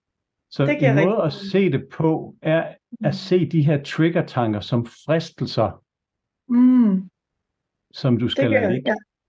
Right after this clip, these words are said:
Speaker 2: Det giver mening.
Speaker 1: Men alt, hvad du har sagt, bekræfter os jo bare i, at du oplever det, som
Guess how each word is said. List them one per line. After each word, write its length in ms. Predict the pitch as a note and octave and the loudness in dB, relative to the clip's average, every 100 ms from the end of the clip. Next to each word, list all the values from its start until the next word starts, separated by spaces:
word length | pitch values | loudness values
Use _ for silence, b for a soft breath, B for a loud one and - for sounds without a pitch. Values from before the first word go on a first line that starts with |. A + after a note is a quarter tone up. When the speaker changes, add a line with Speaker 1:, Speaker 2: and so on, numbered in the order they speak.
| _ _ _ _ _ _ _ _ | _ _ _ _ _ _ _ _
Speaker 2:
Det 140 | D4 C4+ | -6 0
giver 140 | B3+ | 2
mening. 480 | G#3 G3+ G3+ G#3 G#3+ _ _ _ _ _ _ _ _ _ C#3 | 2 0 -2 -4 -8 _ _ _ _ _ _ _ _ _ 0
Speaker 1:
Men 300 | C3 C#3+ - _ _ _ | 2 0 -8 _ _ _
alt, 360 | F3 G3 F#3 D#3 | 2 2 0 -2
hvad 140 | D3 | 0
du 80 | D3 | 2
har 100 | D3+ | 0
sagt, 420 | C#3 C#3 D3 - - _ _ _ _ _ _ _ - | 0 0 0 -4 -20 _ _ _ _ _ _ _ -4
bekræfter 580 | C3+ - C#3 C#3 C#3+ C3+ | -2 2 2 2 0 2
os 240 | B2+ B2 | 0 0
jo 80 | A#2 | 0
bare 360 | B2+ B2+ D3+ C#3+ | 2 2 2 0
i, 200 | C#3 - | 0 -2
at 200 | B2 - | -4 -2
du 220 | A2+ G#2+ - _ _ _ _ _ - | 0 0 -4 _ _ _ _ _ 0
oplever 400 | C#3+ C3+ A#2+ A2 | 0 2 2 2
det, 120 | B2 | 0
som 300 | C3 B2 | 0 -2